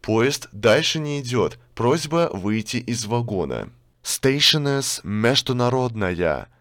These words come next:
This is the final station. You can change to the stations Деловой центр and Тестовская of Moscow Central Circle and the fourth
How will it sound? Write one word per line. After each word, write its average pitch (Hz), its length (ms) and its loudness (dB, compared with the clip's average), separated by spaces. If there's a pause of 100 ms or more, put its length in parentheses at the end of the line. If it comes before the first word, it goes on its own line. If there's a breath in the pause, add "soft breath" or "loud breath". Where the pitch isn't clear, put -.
(120)
This 107 380 0
is 131 100 -6
the 131 80 -4
final 95 360 2
station. - 680 -2 (160)
You 117 240 0
can 123 180 2
change 160 520 0
to 127 100 -4
the 113 120 -4
stations 107 920 -2 (400 soft breath)
Деловой 110 560 4
центр 139 760 0
and 107 280 2 (140)
Тестовская 90 1120 -2 (300 soft breath)
of - 240 0
Moscow 156 500 -2
Central 113 460 -2
Circle 135 600 2
and 131 260 4
the 156 120 -6
fourth 98 640 -2